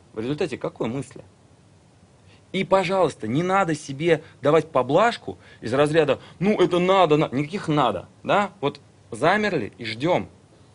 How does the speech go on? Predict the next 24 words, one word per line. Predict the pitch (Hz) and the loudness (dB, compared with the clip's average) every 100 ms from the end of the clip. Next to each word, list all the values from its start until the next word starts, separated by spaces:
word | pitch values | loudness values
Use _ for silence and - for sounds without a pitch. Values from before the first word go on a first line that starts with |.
| _ _ _ _ _ _ _ _ _ | _ _ _ _ _ _ _ _ _
Где | 107 123 | -8 -6
«хочу», | 165 120 - - 156 - | -2 -4 -4 -6 -6 -10
где | 113 151 | -4 -2
желание? | 104 127 175 127 92 - _ _ _ _ _ _ _ _ _ _ _ _ | -2 -2 -2 -6 -10 -16 _ _ _ _ _ _ _ _ _ _ _ _
Все | - 165 | -2 0
«надо» | 175 180 | 2 2
в | 139 | 0
сторону, | - 147 120 120 143 160 _ _ | -4 0 2 2 -2 -8 _ _
все | - 151 | -4 0
обязательства | 147 196 165 - | 2 2 0 -6
в | 139 | -12
сторону. | - 139 131 127 | -2 0 0 -4
Желание | - 110 175 202 107 | -8 -4 -2 -2 -4
как | 92 175 | -4 -6
выглядит? | 107 139 98 87 - _ _ _ _ _ _ _ - _ - - | -4 -10 -10 -14 -20 _ _ _ _ _ _ _ -20 _ -20 -16
Как | - 202 151 | -2 -2 0
выглядит | 175 160 | -4 -4
это | 120 | -6
состояние? | 135 - 185 113 | -8 -4 -4 0
Замерли, | 143 131 127 143 180 - - - - _ - _ _ | 2 2 0 -2 -6 -16 -20 -20 -20 _ -20 _ _
В | |
этом | 127 147 | -2 -2
состоянии | - 160 | 0 0
находимся. | 139 131 127 131 147 165 | 0 0 -2 -2 -6 -12